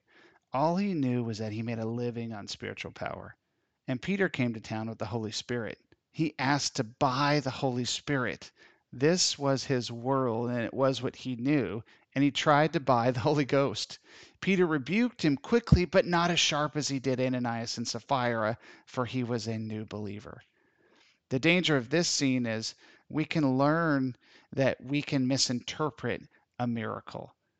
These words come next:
And whatever we fail to understand as a signpost to God, we discount like they did. A prophet has come to us. They think a human is involved, and they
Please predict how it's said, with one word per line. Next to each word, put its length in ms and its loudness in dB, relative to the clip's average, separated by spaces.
And 100 2
whatever 340 4
we 200 -2
fail 480 0
to 120 0
understand 920 -4
as 100 -6
a 60 -4
signpost 880 0
to 80 -8
God, 500 -4
we 140 0
discount 680 0
like 200 -6
they 300 0
did. 340 -8
A 60 2
prophet 480 2
has 140 0
come 260 -2
to 180 -10
us. 280 -8
They 140 2
think 480 2
a 100 2
human 460 2
is 160 4
involved, 600 4
and 160 -2
they 220 0